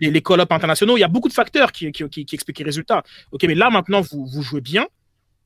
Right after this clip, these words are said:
mais, euh, comme je veux dire, il y a encore du travail à, il y a du travail à faire. Et, et, et, et, enfin,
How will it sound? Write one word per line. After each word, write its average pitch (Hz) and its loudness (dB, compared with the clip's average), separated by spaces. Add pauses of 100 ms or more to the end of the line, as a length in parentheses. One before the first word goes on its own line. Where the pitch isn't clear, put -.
(300)
mais, 240 2 (220)
euh, 143 0 (240)
comme 143 -4
je 143 -8
veux 156 -4
dire, - -4
il 147 -6
y - 4
a 156 4
encore 202 0
du 143 -6
travail 190 -2
à, 127 -4 (220)
il 139 -4
y - 0
a 143 -2
du - -10
travail 208 4
à 127 2
faire. 339 4 (220)
Et, 151 2 (120)
et, 165 4 (140)
et, 160 2
et, 165 2
enfin, 196 2